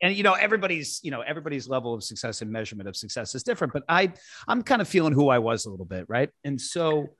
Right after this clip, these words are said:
I qualified for this company trip, um, and <clears throat> I met at that time, and, uh, well, got to know better at that time,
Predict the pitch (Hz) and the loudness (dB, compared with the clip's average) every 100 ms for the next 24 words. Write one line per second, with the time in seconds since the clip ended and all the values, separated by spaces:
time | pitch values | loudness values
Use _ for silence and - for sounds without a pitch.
0 | _ - - 147 147 143 - 247 330 - | _ -20 2 6 6 4 2 6 6 6
1 | 180 156 143 131 - 165 135 107 - - | 2 2 -2 -4 -2 -2 -2 -4 -6 0
2 | 151 - - - 117 120 117 131 131 127 | 0 2 -4 -2 -4 -4 -4 0 0 0
3 | 117 - - - _ - 196 190 156 151 | -2 -8 -20 -20 _ 4 6 6 6 4
4 | 139 151 226 190 - _ 143 117 156 - | 2 2 4 4 2 _ -2 4 2 4
5 | 165 175 135 117 123 - - 170 170 196 | 2 4 4 2 -2 -6 -2 0 4 2
6 | 175 160 156 185 180 165 156 156 123 127 | 4 2 6 4 4 0 4 4 4 2
7 | 113 - 117 104 110 104 - 190 151 | 2 -2 -4 0 -2 -2 2 4 6